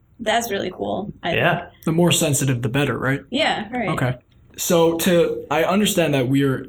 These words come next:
Speaker 3: able to conduct, uh, simulations of black hole,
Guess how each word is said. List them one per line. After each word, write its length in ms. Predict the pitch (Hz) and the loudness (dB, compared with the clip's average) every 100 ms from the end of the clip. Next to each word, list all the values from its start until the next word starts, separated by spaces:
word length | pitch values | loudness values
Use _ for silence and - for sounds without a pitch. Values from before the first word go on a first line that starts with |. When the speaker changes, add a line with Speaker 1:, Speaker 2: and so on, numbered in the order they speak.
| - | -2
Speaker 3:
able 260 | 135 127 123 | 0 0 -4
to 120 | - | -4
conduct, 480 | 123 117 113 - - | -4 -2 -2 -4 -8
uh, 280 | 113 107 95 | -4 -4 -4
simulations 880 | - - 135 110 110 117 143 143 - | -6 -2 -2 -2 -2 -2 -4 -4 -6
of 300 | 127 117 107 - _ - - | -2 -4 -4 -12 _ -20 -6
black 260 | 117 113 | -4 -4
hole, 480 | - 123 113 107 - | -4 -2 -2 -2 -6